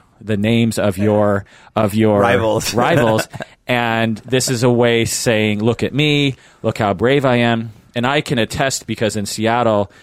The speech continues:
Speaker 1: there's a fairly robust graffiti culture, and I've had a number of clients who have given me the inside scoop on this.
Speaker 2: Oh.
Speaker 1: And they will absolutely say that women will have sex with them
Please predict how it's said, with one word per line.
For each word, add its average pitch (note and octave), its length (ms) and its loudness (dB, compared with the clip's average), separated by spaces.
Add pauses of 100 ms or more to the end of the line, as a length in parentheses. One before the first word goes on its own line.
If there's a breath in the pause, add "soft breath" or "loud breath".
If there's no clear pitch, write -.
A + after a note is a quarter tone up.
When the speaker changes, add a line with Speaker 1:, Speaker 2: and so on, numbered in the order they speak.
(180 soft breath)
Speaker 1:
there's E3 140 0
a F#3 60 2
fairly F#3+ 400 2
robust A#2 840 0
graffiti A2+ 480 -2
culture, F#2 580 -4 (260)
and G2+ 260 -4
I've G2+ 120 -2
had A2 160 0
a G#2 80 0
number G#2 240 0
of F2+ 120 -2
clients A2+ 440 -2
who G2+ 120 0
have F#2 120 0
given G#2 260 -2
me G2 120 -2
the F2 160 -4
inside G2+ 500 -4
scoop - 400 -4
on E2+ 140 -4
this. G2+ 200 0
Speaker 2:
Oh. A#2+ 340 -2 (460 loud breath)
Speaker 1:
And A2 460 -2 (120)
they D3 140 2
will D#3+ 140 4
absolutely C3 520 0
say B2+ 320 0
that G2+ 280 -2
women A2+ 320 0
will G2+ 120 2
have F#2+ 200 -2
sex G#2+ 220 -4
with - 100 -10
them F2+ 140 -6